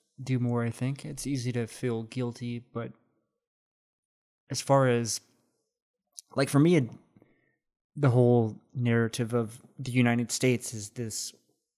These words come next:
whatever thing, like, I don't give a fuck about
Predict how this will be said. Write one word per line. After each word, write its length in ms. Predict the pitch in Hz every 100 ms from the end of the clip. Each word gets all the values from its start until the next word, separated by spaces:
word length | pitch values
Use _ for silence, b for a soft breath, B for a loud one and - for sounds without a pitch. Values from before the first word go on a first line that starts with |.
| _ _
whatever 500 | - 131 123 113 113
thing, 420 | 110 - 135 117 113
like, 160 | 110 - - B B B B _ _ _ _
I 40 | 143
don't 140 | 160
give 100 | 135
a 80 | 110
fuck 480 | - - - 123 -
about 300 | 101 -